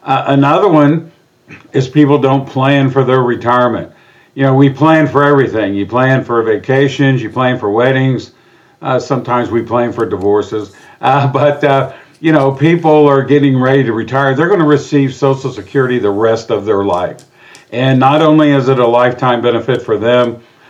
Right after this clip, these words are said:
but in some cases it's a lifetime benefit for their spouse, it, for spousal benefits or survivor benefits. If you step into someone's shoes when they pass, how they took benefits will affect that.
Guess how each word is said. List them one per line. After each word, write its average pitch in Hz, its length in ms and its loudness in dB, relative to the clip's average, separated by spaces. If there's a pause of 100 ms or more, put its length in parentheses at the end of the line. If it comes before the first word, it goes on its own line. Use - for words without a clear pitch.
(140)
but 123 220 2
in 127 120 -2
some 143 240 0
cases 123 460 0
it's 117 160 -6
a 113 60 -2
lifetime 117 440 0
benefit 113 400 -4
for 113 120 -2
their 101 140 0
spouse, 120 640 -4 (380)
it, - 260 -6
for 113 240 -2
spousal 131 480 0
benefits 127 500 0
or 127 380 0
survivor 123 680 0
benefits. 92 600 -8
If - 180 -6
you 117 100 -6
step 123 300 -2
into 120 200 -2
someone's 120 400 -4
shoes 135 420 -2 (240)
when 120 140 -6
they 110 160 -2
pass, 135 520 -2 (640)
how 123 260 -2
they 127 180 0
took 139 220 -2
benefits 117 500 -2
will 107 180 -2
affect 139 380 -4
that. 104 260 -6